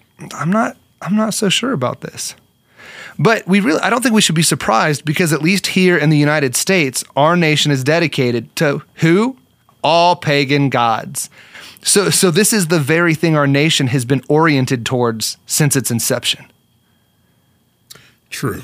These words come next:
Speaker 1: I, I think we talked before in our, um,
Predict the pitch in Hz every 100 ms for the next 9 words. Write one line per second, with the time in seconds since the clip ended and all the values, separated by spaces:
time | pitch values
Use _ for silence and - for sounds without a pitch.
0 | - - - _ _ _ - - 147 220
1 | 214 202 170 175 175 151 - 160 156 143
2 | 123 123 _ _ _ _ _ - 139 143
3 | 139 - 143 135 135 131 127 123 127 120
4 | 117 113 113 113 113 107